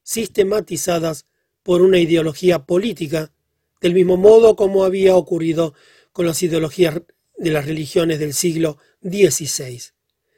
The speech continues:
Y las fuerzas psíquicas surgidas de esta manera ejercieron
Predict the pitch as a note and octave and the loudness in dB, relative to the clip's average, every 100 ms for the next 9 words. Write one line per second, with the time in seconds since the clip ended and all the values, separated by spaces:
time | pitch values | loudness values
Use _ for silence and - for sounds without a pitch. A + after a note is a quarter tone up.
0 | _ - F#3+ F3+ G3+ F#3 F#3+ F3+ G3 F#3 | _ 0 2 2 2 2 0 -4 -6 -4
1 | F3+ F#3 - _ _ - G3 F3 G3+ F#3+ | -2 -2 -4 _ _ -4 -2 0 0 0
2 | F#3 E3+ F#3 F#3 F3 E3+ E3+ D#3+ E3+ C#3+ | 0 0 -2 -4 -2 -2 -2 -2 -4 0
3 | F#3 F3 E3+ | 2 2 0